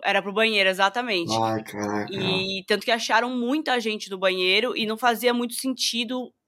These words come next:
Speaker 1: tanta gente pensar em ir pro banheiro, que era o, era o lado oposto e não tinha saída, né?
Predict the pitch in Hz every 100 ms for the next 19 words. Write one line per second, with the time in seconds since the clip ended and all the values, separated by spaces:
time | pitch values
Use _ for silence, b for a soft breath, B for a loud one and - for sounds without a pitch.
0 | - 240 277 254 233 226 220 - - 214
1 | 202 - 185 196 190 - 185 170 170 180
2 | 226 254 170 - 180 175 175 175 165 170
3 | 170 170 - 208 262 196 175 165 175 -
4 | 175 226 277 190 175 180